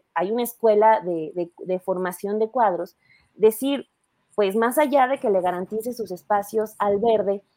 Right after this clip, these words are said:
a Ramírez Marín, por ejemplo, en Yucatán, al Rommel Pacheco, a los Rommel Pacheco que vengan, pues, también tienes que empezar a voltear a los que tienes aquí, a los que has estado incluso gastando para formarlos, porque esas escuelas de formación de cuadros políticos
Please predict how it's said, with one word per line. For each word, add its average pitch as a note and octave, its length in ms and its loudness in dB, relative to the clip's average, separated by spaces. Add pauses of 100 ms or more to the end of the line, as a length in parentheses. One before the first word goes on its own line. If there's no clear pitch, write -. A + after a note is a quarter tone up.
(220)
a F#3 380 4
Ramírez G#3 480 4
Marín, A3 340 0
por G3 180 -2
ejemplo, G3+ 420 -6
en F#3 120 -4
Yucatán, G3 560 0
al F#3 120 -4
Rommel G#3 320 0
Pacheco, A3 680 0
a E3+ 120 -2
los E3+ 220 -4
Rommel G#3+ 280 0
Pacheco G3+ 460 -6
que A3 140 0
vengan, G#3+ 340 0 (640)
pues, G3 180 2 (140)
también A3 500 2
tienes A#3+ 360 -2
que A#3 60 -6
empezar A3 400 0
a A3 80 8
voltear A3 300 4
a D4 80 6
los G3+ 160 -2
que F#3+ 100 -10
tienes F#3+ 300 -6
aquí, A#3 320 -8
a G3+ 80 4
los G#3+ 220 -2
que C4 100 -6
has C4+ 100 -4
estado D4+ 260 -2
incluso C#4+ 360 0
gastando C4 560 -2
para F#3 260 -2
formarlos, G#3+ 580 -4
porque E3 300 -8
esas C4+ 240 -2
escuelas G#3 460 2
de G3 100 0
formación F3+ 520 -6
de G#3 100 -4
cuadros G3 300 0
políticos F#3+ 520 0